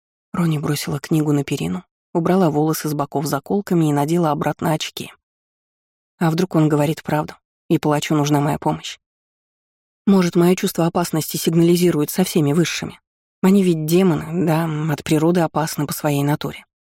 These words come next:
Неуверенно предположила она и, шумно выдохнув, вышла в тоннель.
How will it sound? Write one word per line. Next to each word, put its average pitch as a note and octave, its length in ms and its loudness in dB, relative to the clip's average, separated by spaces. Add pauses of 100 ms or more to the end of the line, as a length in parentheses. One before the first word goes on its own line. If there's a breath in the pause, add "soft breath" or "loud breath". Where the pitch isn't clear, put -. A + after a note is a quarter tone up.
(520)
Неуверенно G3+ 520 4
предположила D3 680 0
она E3+ 280 2
и, D#3+ 40 2
шумно E3+ 400 2
выдохнув, F3 520 0
вышла D#3 320 0
в - 100 -8
тоннель. D#3 480 0